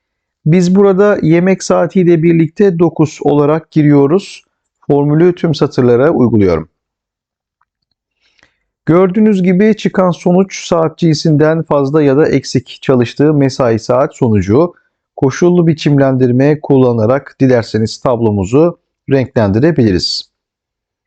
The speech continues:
Hemen yeni bir kural ekleyelim. Hücreleri seçiyorum. Koşullu biçimlendirmeden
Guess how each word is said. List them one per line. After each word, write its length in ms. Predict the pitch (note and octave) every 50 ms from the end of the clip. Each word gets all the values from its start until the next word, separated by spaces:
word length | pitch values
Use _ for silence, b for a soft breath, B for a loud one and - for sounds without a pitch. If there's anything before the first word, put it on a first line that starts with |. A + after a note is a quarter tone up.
| _ _ _ _ _ _
Hemen 380 | - - F3 F3 F3 F3+ F#3
yeni 340 | F#3 F3 F3 E3+ D#3 D3 C#3
bir 160 | D#3 E3 D#3
kural 320 | - - D3 D3 D#3 D3+ C#3+
ekleyelim. 600 | C#3 C3+ - - C#3 C3+ C3 B2+ C3+ D#3 F3 F3+ - _ _ _ _ -
Hücreleri 460 | F#3+ F3+ C#3+ C3 B2 A#2 A#2 C3+ D3
seçiyorum. 560 | - B2+ A2 - - A#2 G2+ F#2 E2+ D#2+ D2+ - _ _ _ _ _ _ _ _ _ _ _ _ _ -
Koşullu 500 | - D3+ D3+ - - G#3 G#3 G#3 A3 F#3+
biçimlendirmeden 1080 | G3+ - - G#3+ G3+ F#3+ F#3 F#3 F3+ F3 E3 E3+ D#3+ D#3+ D#3+ D#3 D3+ D3+ E3 E3+ F3+